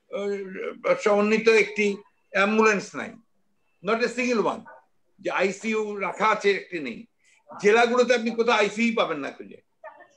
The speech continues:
ঢাকা শহরের মধ্যে সরকারি হাসপাতালগুলো যেগুলো আছে, যেগুলোকে আপনার কোভিড এর জন্য, আহ, আপনার চিহ্নিত করা হয়েছে, সেখানেও কিন্তু পর্যাপ্ত আইসিইউ নেই,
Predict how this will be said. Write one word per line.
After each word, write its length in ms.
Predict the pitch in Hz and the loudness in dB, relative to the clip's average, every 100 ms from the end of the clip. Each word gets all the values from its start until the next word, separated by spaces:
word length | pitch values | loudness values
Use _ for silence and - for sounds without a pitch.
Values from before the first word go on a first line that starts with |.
| - _ _ | -20 _ _
ঢাকা 280 | 180 196 226 | -6 -2 -4
শহরের 400 | 226 214 233 247 | 2 4 4 4
মধ্যে 520 | 247 220 202 254 247 - _ _ - | 2 -2 2 2 2 -4 _ _ -4
সরকারি 460 | 190 196 233 240 | -4 -2 -2 -2
হাসপাতালগুলো 720 | 208 208 - 208 226 202 220 233 | -2 -4 -10 -6 -6 -6 -8 -8
যেগুলো 260 | 226 220 | -4 -2
আছে, 220 | 190 202 | -2 -2
যেগুলোকে 300 | 190 190 190 | -4 -6 -4
আপনার 240 | 185 190 185 - _ _ _ | -6 -4 -6 -8 _ _ _
কোভিড 300 | - 175 208 | -10 -8 0
এর 180 | 208 208 | 0 0
জন্য, 260 | 202 190 196 | -4 -4 -6
আহ, 640 | 190 - _ _ _ - | -8 -12 _ _ _ -8
আপনার 500 | 165 170 170 165 156 - | -8 -4 -2 -2 -6 -6
চিহ্নিত 320 | 190 226 226 | -2 2 2
করা 240 | 196 180 | 4 6
হয়েছে, 400 | 170 170 135 - _ - | 4 2 -4 -6 _ -6
সেখানেও 320 | 240 240 247 | -2 2 0
কিন্তু 240 | 208 220 196 | -2 -8 -8
পর্যাপ্ত 460 | 202 185 180 180 | -8 -6 -6 -4
আইসিইউ 420 | 165 151 - 147 147 | -6 -6 -10 -12 -8
নেই, 280 | 233 220 | -6 -6